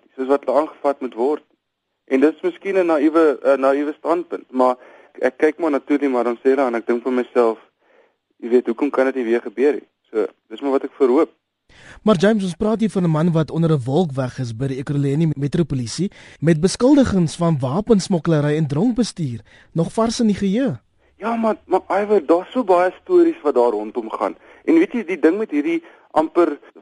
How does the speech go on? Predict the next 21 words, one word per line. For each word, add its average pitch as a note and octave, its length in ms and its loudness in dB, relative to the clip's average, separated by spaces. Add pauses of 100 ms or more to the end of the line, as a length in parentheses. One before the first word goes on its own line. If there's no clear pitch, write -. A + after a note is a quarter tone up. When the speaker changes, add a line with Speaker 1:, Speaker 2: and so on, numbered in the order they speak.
Speaker 1:
figure D#3 460 2
wat, D3 140 4 (140)
wat C3 160 -2 (200)
mense C3+ 260 0
wil C#3+ 220 0
sê C3+ 360 2 (320)
in B2 80 0
die B2+ 120 2
donker A#2+ 460 2
werk, F#2+ 380 -2 (240)
mens C#3+ 200 0
weet F3 240 4
nooit E3+ 200 -2
wat D#3+ 120 0
die D3+ 80 2
waarheid, G#2+ 420 2
wat A2+ 120 2
die A#2+ 100 0
waarheid G#2 400 0
is - 200 -14
nie. - 100 -20